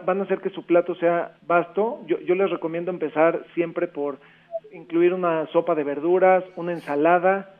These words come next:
y después de eso pasar a la proteína y acompañado del carbohidrato, acompañado del arroz,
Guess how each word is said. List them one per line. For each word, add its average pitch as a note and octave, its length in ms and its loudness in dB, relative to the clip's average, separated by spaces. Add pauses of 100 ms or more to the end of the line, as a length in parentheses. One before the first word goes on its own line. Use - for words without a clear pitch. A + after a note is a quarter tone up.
(120)
y D#3 60 -10
después D3+ 360 -2
de G3 120 2
eso A3 420 -2
pasar F3+ 540 2
a - 80 -4
la D3 140 0
proteína G3+ 760 -2
y D3+ 160 -2
acompañado E3 840 0
del F3+ 200 2
carbohidrato, D3+ 720 -2
acompañado D#3 640 -6
del C#3 180 -4
arroz, F3+ 480 0